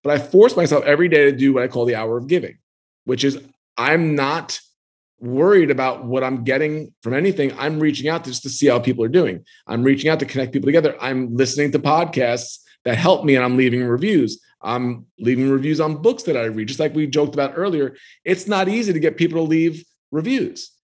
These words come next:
even if they listen. So I go out of my way. How can I support them? I'll send them a screenshot with the review 'cause I want them to know that they're being supported. When you do that,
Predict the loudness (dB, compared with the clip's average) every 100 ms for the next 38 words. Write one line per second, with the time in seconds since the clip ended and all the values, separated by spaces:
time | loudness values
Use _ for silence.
0 | -2 2 2 6 8 6 4 -2 -8 -10
1 | _ -6 2 4 2 -2 -2 4 6 6
2 | 4 0 2 2 0 0 0 2 2 4
3 | 2 0 -4 -6 -6 -6 -6 -2 -2 0
4 | -2 -4 -4 0 0 2 0 -2 0 0
5 | 0 -2 -2 -4 -4 -2 0 -2 -2 -4
6 | -2 -2 0 -2 -2 -2 0 0 0 0
7 | -2 -2 -4 -6 -8 -6 -6 -8 -20 -20
8 | -6 2 4 6 4 4 4 4 2 -2